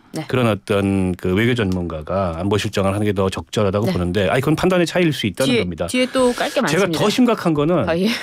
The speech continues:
Speaker 2: 이 국내에
Speaker 1: <laughs> 예.
Speaker 2: 초강구 하나회 구축한 겁니다.
Speaker 1: 아무튼 그거는 평가, 개인적인 평가시고요. 하나회 뭐
Speaker 2: <laughs>
Speaker 1: 얘기를 나오시는데 자꾸. 예. 그건 존재 팩트가 아니니까 일단.
Speaker 2: 네.
Speaker 1: 예. 윤 대통령이 독립기념관장 임명 이후 불거진 건국절 논란과 관련해서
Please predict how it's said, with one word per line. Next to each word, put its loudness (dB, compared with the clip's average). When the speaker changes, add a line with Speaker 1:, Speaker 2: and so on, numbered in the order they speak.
Speaker 2:
이 2
국내에 2
Speaker 1:
<laughs> 0
예. 0
Speaker 2:
초강구 0
하나회 2
구축한 -6
겁니다. -6
Speaker 1:
아무튼 0
그거는 2
평가, -2
개인적인 0
평가시고요. 0
하나회 0
뭐 -2
Speaker 2:
<laughs> 2
Speaker 1:
얘기를 -2
나오시는데 0
자꾸. -4
예. -2
그건 0
존재 2
팩트가 -4
아니니까 -2
일단. -6
Speaker 2:
네. -6
Speaker 1:
예. -4
윤 4
대통령이 2
독립기념관장 2
임명 2
이후 2
불거진 0
건국절 0
논란과 2
관련해서 0